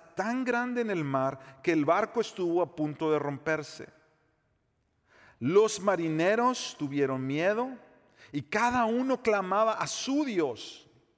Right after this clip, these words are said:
y arrojaron al mar la carga que estaba en el barco para aligerarlo. Pero Jonás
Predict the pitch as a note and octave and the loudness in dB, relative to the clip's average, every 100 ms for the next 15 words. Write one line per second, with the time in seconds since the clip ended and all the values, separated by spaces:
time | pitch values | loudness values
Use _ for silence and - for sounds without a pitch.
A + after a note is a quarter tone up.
0 | - - - F3 E3 E3+ F#3 F#3+ A#3+ A#3+ | -20 -8 2 4 4 2 4 4 4 4
1 | F3 D#3+ F3+ F#3+ E3 C#3+ - G3 A3 F3 | 2 2 2 2 0 0 2 2 2 0
2 | F3+ - E3 - C#3+ D#3 D3+ C#3 D3+ E3 | 0 -2 -6 -2 -2 0 -2 0 2 2
3 | D#3+ F3+ D#3+ D3+ D3 - D3 F#3 A3 E3 | -2 0 2 2 0 0 2 4 2 0
4 | C#3 - - - _ _ _ _ _ - | -2 -6 -20 -20 _ _ _ _ _ -20
5 | - - G#3 - F3 F#3+ C4 G3+ F#3+ - | -8 0 0 2 0 2 2 2 -2 -10